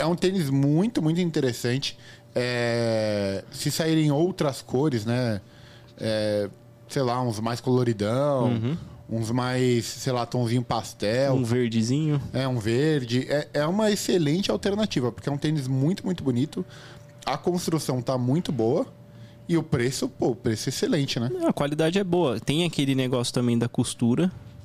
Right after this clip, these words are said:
Speaker 1: Sim, sim,
Speaker 2: Fake
Speaker 1: que é
Speaker 2: aqui.
Speaker 1: bizarro, mas ok, não é um bagulho que vai estragar
Speaker 2: Não,
Speaker 1: o
Speaker 2: é.
Speaker 1: tênis.
Speaker 2: Mas tem.
Speaker 1: É só um detalhezinho bizarro, mas bem ok ter isso.
Speaker 2: Eu gostei mais do cadarço do R B D do que o do Slipstream, velho.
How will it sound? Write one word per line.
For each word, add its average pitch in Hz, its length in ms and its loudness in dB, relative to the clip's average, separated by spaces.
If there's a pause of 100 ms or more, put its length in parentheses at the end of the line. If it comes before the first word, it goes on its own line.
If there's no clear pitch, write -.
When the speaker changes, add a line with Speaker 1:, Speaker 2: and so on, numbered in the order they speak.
(300)
Speaker 1:
Sim, 147 360 0
sim, - 40 -6
Speaker 2:
Fake 135 400 -2
Speaker 1:
que 139 140 -2
é 120 160 2
Speaker 2:
aqui. 123 180 2
Speaker 1:
bizarro, 123 420 0
mas 131 300 -2
ok, 131 480 0
não 131 220 0
é 135 60 0
um 131 60 0
bagulho 127 280 0
que - 80 -8
vai 127 100 2
estragar 135 440 0
Speaker 2:
Não, 110 180 2
Speaker 1:
o 113 60 0
Speaker 2:
é. 127 140 2
Speaker 1:
tênis. 151 320 -4 (460)
Speaker 2:
Mas 113 180 -2
tem. 127 300 0
Speaker 1:
É 123 100 -2
só 135 200 -6
um - 40 -4
detalhezinho 135 640 -4
bizarro, 123 680 -4 (180)
mas 113 320 -10 (160)
bem 120 320 -2
ok 127 380 -2
ter 117 160 -6
isso. 117 340 -8 (180)
Speaker 2:
Eu 151 120 2
gostei 180 300 2
mais 165 260 2
do - 80 -14
cadarço 143 480 -2
do 135 100 2
R 139 100 4
B 135 160 0
D 123 140 2
do 139 100 0
que - 140 -2
o 139 100 2
do 139 240 2
Slipstream, 104 600 -2
velho. - 220 -8